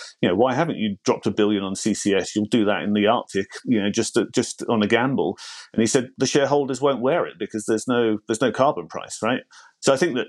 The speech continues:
C C S should end up being a niche, but, you know, we saw the, the C E O of Occidental quite recently saying the quiet part out loud, which was that, uh,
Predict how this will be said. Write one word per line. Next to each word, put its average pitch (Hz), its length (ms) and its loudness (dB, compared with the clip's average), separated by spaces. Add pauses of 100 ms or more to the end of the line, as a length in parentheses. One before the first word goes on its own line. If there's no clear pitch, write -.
(140)
C 175 160 2
C 170 140 2
S 143 120 -2
should 170 280 -4
end 151 220 2
up - 100 -4
being 131 160 0
a 113 60 -4
niche, 131 400 -2
but, 113 240 2
you 147 160 -2
know, 110 80 0
we 120 80 0
saw 139 240 2
the, 107 260 0
the 104 280 0
C 107 240 0
E 107 40 4
O 104 100 2
of 104 100 0
Occidental 120 640 -2
quite 113 180 0
recently 101 400 -2
saying 104 320 0
the 104 100 -2
quiet 107 400 -2
part 107 300 0
out 98 180 -2
loud, 104 360 0
which 110 240 -4
was 113 280 2
that, - 380 0
uh, 113 200 2